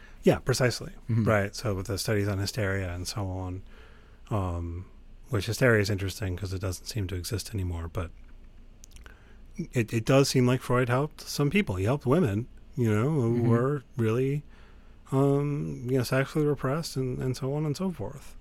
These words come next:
Speaker 1: um, with psychoanalysis.
Speaker 2: Mm-hmm.
Speaker 1: It, it, it really does seem,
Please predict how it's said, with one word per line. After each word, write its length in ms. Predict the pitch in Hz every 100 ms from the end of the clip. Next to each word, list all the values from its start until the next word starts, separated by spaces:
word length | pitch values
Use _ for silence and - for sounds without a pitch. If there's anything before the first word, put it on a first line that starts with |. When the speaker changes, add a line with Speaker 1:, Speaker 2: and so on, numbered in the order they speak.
| - -
Speaker 1:
um, 680 | 110 107 110 110 110 123 131
with 240 | 120 117 -
psychoanalysis. 1000 | 135 131 139 139 147 101 - 131 - - 127
Speaker 2:
Mm-hmm. 220 | 120 110
Speaker 1:
It, 100 | 123
it, 200 | 113 -
it 80 | 110
really 220 | 113 113
does 200 | 107 113
seem, 260 | - 101